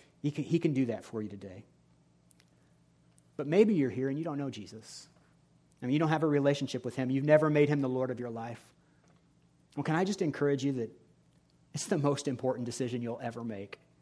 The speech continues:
It's more important than where you'll live or which house you'll buy or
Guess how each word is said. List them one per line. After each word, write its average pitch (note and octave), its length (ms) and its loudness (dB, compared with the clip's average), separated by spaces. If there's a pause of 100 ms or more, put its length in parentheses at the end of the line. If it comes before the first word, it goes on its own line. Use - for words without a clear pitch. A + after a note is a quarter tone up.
(920)
It's - 100 -10
more E3 140 4
important D#3 320 6
than C#3+ 100 0
where C#3+ 120 4
you'll D#3 220 2
live C#3 420 -2 (720)
or A#2 120 -6
which C#3 200 0
house C#3+ 300 2
you'll C3+ 120 2
buy B2+ 480 0
or G#2+ 220 -10